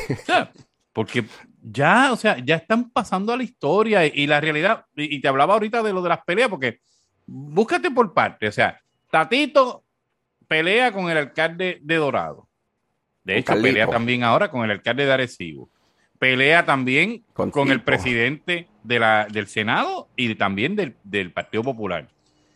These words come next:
Speaker 2: Que le
Speaker 1: Eh,
Speaker 2: quiere quitar la
Speaker 1: el
Speaker 2: silla.
Speaker 1: portavoz,
Speaker 2: O sea, pero no es para que
Speaker 1: el portavoz
Speaker 2: cogerla
Speaker 1: de
Speaker 2: para él, es como, "Saque esa silla y bótala, olvídate que aquí no hace
Speaker 1: <laughs>
Speaker 2: falta un presidente",
Speaker 1: El
Speaker 2: ¿sabes?
Speaker 1: portavoz del P P D en el Senado, Javier Aponte Dalmau,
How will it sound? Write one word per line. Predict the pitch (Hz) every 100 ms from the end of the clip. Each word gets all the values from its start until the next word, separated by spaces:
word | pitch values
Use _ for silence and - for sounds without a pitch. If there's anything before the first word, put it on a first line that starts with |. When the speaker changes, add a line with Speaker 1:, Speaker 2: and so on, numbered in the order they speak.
| _ _
Speaker 2:
Que | -
le | 107
Speaker 1:
Eh, | 123
Speaker 2:
quiere | 123
quitar | 131 147 180
la | 196
Speaker 1:
el |
Speaker 2:
silla. | 170 175 180
Speaker 1:
portavoz, | 202 170 151 226 247
Speaker 2:
O | - - -
sea, | 156
pero | - 117
no | 120 160
es | 233
para | 285 247
que |
Speaker 1:
el | 175
portavoz | 160 202
Speaker 2:
cogerla | 208 226
Speaker 1:
de | 220
Speaker 2:
para | 202 196 240
él, | 208
es | 190
como, | 226 208 185
"Saque | 170 202 262
esa | 269
silla | 247 262 254
y |
bótala, | 233 277 190 156
olvídate | 160 233 208 165
que |
aquí | 147 156
no | 220
hace | 214
Speaker 1:
<laughs> | 202 196 285 202 170
Speaker 2:
falta | -
un | 202
presidente", | 190 - 285 - 208 156
Speaker 1:
El | 170
Speaker 2:
¿sabes? | 123
Speaker 1:
portavoz | 180 - 165 160 214
del | 233
P | - 220
P | 220
D | 214
en | 214
el | 202
Senado, | 147 180 180 220 208 151 -
Javier | 147 151 175
Aponte | 175 185 180
Dalmau, | 165 151 202 269